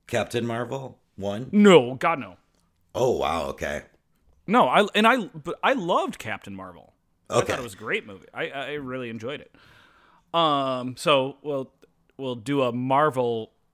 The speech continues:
Speaker 2: segue here. Also watch the Super Bowl, obviously.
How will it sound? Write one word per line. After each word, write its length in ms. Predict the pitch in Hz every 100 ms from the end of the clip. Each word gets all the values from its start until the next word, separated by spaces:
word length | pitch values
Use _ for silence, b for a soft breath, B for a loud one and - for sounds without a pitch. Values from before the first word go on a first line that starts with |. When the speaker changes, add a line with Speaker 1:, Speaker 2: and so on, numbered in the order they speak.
| _
Speaker 2:
segue 920 | - - 143 160 160 120 104 98 98
here. 540 | 98 101 92 98 127 131 _ _ _ _ _ _ _ _ _ _ _ _ _ _ _ _ _ _ _ _ _ _ -
Also 280 | 131 117
watch 280 | 131 127 120
the 80 | 131
Super 280 | - 135 120
Bowl, 240 | 123 120
obviously. 720 | 107 113 113 120 - 120 139